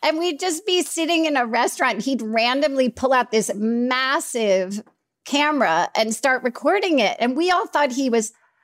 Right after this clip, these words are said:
just ridiculous and hilarious and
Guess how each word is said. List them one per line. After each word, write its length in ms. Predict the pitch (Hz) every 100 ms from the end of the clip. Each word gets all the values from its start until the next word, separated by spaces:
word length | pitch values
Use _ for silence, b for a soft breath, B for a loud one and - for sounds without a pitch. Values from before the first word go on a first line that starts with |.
| _ -
just 280 | 370 - -
ridiculous 920 | 202 185 220 302 - 220 190 185 - -
and 400 | 208 196 196 -
hilarious 760 | 202 226 233 262 240 202 202 -
and 500 | 196 196 196 190